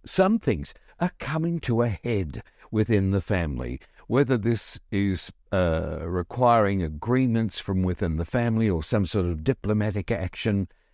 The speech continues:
in order to share an agreement or an understanding with somebody, these are all part of what's on the plate at the moment. The other thing that's happening here is that the sun is shining in your big picture area, but it's not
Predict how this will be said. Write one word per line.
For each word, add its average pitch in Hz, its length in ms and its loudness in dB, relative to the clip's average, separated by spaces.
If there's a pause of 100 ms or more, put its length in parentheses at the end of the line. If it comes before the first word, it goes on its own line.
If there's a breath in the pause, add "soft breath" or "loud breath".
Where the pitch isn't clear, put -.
in 95 160 0
order 92 280 2
to 85 380 2 (160)
share 127 440 2
an 101 100 4
agreement 107 720 0
or 82 240 0
an 80 100 -2
understanding 104 800 -2
with 101 160 -2
somebody, 104 460 0 (300 soft breath)
these 175 240 0
are 135 100 6
all 110 140 4
part 107 380 0 (120)
of 95 180 2
what's 92 260 0 (120)
on 95 200 2
the 85 80 0
plate 90 340 0
at 78 80 -10
the 69 80 -6
moment. 67 340 -8 (440 soft breath)
The 247 100 4
other 262 180 4
thing 160 220 2
that's 120 220 0
happening 117 300 0
here 127 420 0
is 123 200 0
that 135 200 -2
the 135 80 -2
sun 101 580 2 (100)
is 120 320 -2 (100)
shining 147 720 0
in 113 180 2
your 107 380 2 (100)
big 117 320 -2
picture - 400 -2 (140)
area, 85 440 2 (360 soft breath)
but 156 100 2
it's - 240 -4
not 269 160 0